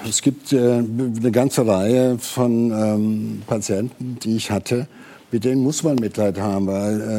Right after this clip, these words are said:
äh, sie haben teilweise einen ganz miesen Start ins Leben gehabt, äh, wurden, äh, rumgeschubst, wurden nicht geliebt, wurden teilweise drogenabhängig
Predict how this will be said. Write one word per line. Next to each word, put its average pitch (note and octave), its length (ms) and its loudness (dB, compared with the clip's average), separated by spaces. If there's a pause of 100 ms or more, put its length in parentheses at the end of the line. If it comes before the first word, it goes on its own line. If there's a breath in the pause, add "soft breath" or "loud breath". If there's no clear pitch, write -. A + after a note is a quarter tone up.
(280)
äh, A2 40 -2
sie A#2 140 2
haben A#2 120 0
teilweise A2+ 640 0
einen A2+ 140 -2
ganz A2+ 280 -2
miesen A2+ 300 0
Start G#2+ 340 -2
ins A2 200 -4
Leben F#2+ 280 0
gehabt, B2+ 300 -4 (760 loud breath)
äh, G#2+ 260 0 (100)
wurden, A2 520 0
äh, G#2 480 -2 (180)
rumgeschubst, A2 680 -2
wurden G#2+ 180 2
nicht G#2+ 180 -2
geliebt, F#2+ 420 -2
wurden G2 180 0
teilweise F#2 400 0
drogenabhängig G2+ 840 0